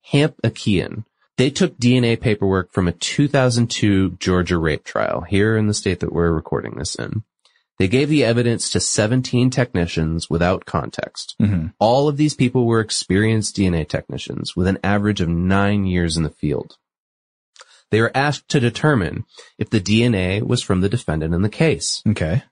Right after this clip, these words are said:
Speaker 1: Only one of the seventeen people concurred that it was the defendant. Twelve said it was exclusionary. Four said it was totally inconclusive. Since this example, there have been accounts of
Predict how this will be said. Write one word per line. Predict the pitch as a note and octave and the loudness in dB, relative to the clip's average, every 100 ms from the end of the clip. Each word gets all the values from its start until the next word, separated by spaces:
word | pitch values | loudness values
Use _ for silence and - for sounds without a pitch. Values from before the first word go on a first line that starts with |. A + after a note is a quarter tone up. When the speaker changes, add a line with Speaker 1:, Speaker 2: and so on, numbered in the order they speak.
| _ _ - | _ _ -2
Speaker 1:
Only | B2 C#3 D3 | 0 2 2
one | C#3 A2 A2+ D3 D#3+ | 2 0 2 2 2
of | F#3 - B2+ | -2 -2 -2
the | A#2+ | -2
seventeen | - A#2+ A#2 - G#2+ G2+ | 0 2 0 0 -2 0
people | A#2+ - F#2+ | 0 0 -2
concurred | F2 F#2+ F2 - A#2+ G#2+ F#2 E2+ | 0 -2 -4 -4 0 2 0 -2
that | E2+ | -2
it | D2 | -2
was | D#2+ | -4
the | E2 | -4
defendant. | E2 D#2+ D#2 A#1+ - - _ _ _ _ _ _ - | -6 -4 -4 -6 -10 -12 _ _ _ _ _ _ -6
Twelve | - D#3+ E3 E3 A2+ - | -2 2 4 2 0 -4
said | - G2+ | -2 0
it | F#2+ | 0
was | F2+ | -2
exclusionary. | F#2 - - A2 G2+ D#2 C2 - - - _ | -4 -4 0 2 2 -2 -6 -8 -12 -14 _
Four | - D3+ F3+ A#2+ F2 | -2 2 2 2 0
said | F2 G#2+ | -2 -2
it | F#2+ | -2
was | - | -2
totally | - - C3 A#2 G#2 | -6 -2 0 2 0
inconclusive. | F2+ E2+ E2 - C#2 - - - _ _ _ _ _ _ _ | 0 -2 -4 -4 -4 -6 -10 -16 _ _ _ _ _ _ _
Since | - - F#3+ - | -4 0 0 0
this | A#2+ B2 B2 - - - | 0 0 0 -6 -8 -6
example, | E2 C#3 - - C#2 - - _ _ _ | 0 2 2 0 -4 -4 -10 _ _ _
there | A#2 B2+ | 2 2
have | A2+ | 2
been | C3 | 0
accounts | A#2+ - B2+ A#2 | 0 0 0 0
of | G#2 | -4